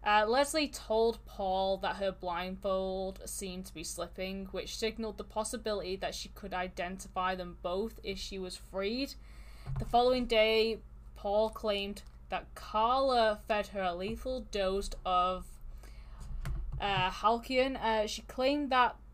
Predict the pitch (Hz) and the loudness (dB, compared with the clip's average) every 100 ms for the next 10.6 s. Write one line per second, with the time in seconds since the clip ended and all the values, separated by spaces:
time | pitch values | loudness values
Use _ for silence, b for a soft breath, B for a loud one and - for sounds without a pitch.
0 | - - - - 214 226 240 247 247 247 | -18 -18 -18 -4 4 6 6 4 2 2
1 | 240 233 - 240 247 269 277 294 311 B | 2 0 0 -2 2 2 4 2 0 B
2 | B B B 226 226 226 262 277 311 277 | B B B -2 0 2 2 4 6 6
3 | 262 240 240 233 214 202 - 202 233 - | 6 4 2 0 0 -2 0 2 2 -2
4 | 247 262 - 214 202 208 247 247 214 - | -4 -4 -4 -4 -2 2 4 4 2 -2
5 | - 208 196 196 190 196 190 190 190 190 | -4 0 2 2 0 0 2 2 4 2
6 | 190 - 208 233 311 320 302 311 311 254 | 0 -4 -2 2 2 0 2 4 4 2
7 | 247 254 240 220 285 262 247 233 247 247 | 0 0 0 2 0 4 2 2 2 2
8 | - 302 208 196 - - 208 220 220 220 | 2 2 2 -2 -6 -2 0 4 4 2
9 | 226 220 226 233 214 226 214 220 220 208 | 0 -2 -2 -4 -2 -2 -4 -4 -4 -4
10 | 208 185 170 - - | -4 -4 -4 -8 -12